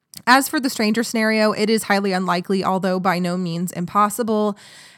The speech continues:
that organ harvesters sex traffickers or Satanists were involved in the girls' disappearances. However, this possibility stands or falls completely on whether it is reasonable to believe that one or more individuals could force two adult women into a vehicle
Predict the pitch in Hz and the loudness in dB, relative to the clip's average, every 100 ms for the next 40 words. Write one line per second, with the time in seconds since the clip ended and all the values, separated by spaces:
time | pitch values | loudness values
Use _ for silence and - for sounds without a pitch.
0 | - 190 190 175 - - 240 240 240 220 | -8 0 0 0 -4 -2 0 2 2 2
1 | 214 220 226 208 202 202 - - _ - | 2 -2 0 0 2 0 -4 -8 _ -12
2 | - 220 - 214 190 190 190 190 190 185 | -2 -2 -2 0 0 0 -4 -2 -2 -2
3 | - 175 165 - 214 208 208 196 196 190 | -4 -8 -6 -2 -2 0 -2 -2 -2 -4
4 | 196 214 208 196 185 180 185 185 - 190 | 0 0 0 0 0 0 0 -2 -4 -4
5 | 185 180 170 170 - 175 - 190 190 190 | -2 -2 -2 -4 -6 -8 -6 -4 -2 -2
6 | 196 196 190 185 _ - - _ _ _ | -2 0 -2 -4 _ -20 -20 _ _ _
7 | _ - 254 277 269 226 - 269 262 - | _ 2 6 6 6 2 0 4 4 4
8 | 254 262 240 233 - 226 254 - 202 240 | 2 2 2 0 0 0 0 -2 -2 2
9 | 226 233 - 214 311 349 277 214 202 202 | 2 2 -2 -2 0 0 2 0 0 0
10 | 214 214 208 196 - 202 196 175 233 294 | 0 0 0 -2 0 0 0 0 -2 0
11 | 233 202 202 202 208 202 190 185 175 220 | 0 -2 -2 -4 -2 -2 -2 -2 0 -2
12 | 269 233 214 196 208 190 247 254 202 185 | 0 -2 -2 0 0 0 -2 -2 -4 -4
13 | - 190 - 254 233 - - 311 302 220 | -6 -8 -2 -2 -2 -6 0 2 2 2
14 | 247 202 214 240 190 180 196 196 277 311 | 2 2 0 0 0 -2 -4 -2 0 0
15 | 240 208 - 202 | 0 -2 -2 -4